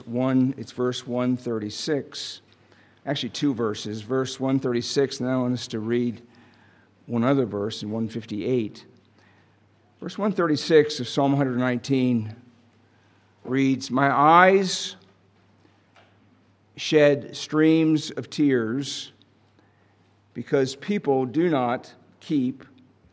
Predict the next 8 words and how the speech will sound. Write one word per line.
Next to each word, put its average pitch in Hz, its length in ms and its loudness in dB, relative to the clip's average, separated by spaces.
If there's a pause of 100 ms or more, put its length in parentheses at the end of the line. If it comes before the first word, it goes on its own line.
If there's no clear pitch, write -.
(200)
your 123 180 -2
law." 120 480 0 (1120)
Look 214 200 -6
down 185 220 2
at 131 80 -2
verse 135 400 -2
one 131 640 0
fifty-eight. 120 1000 -6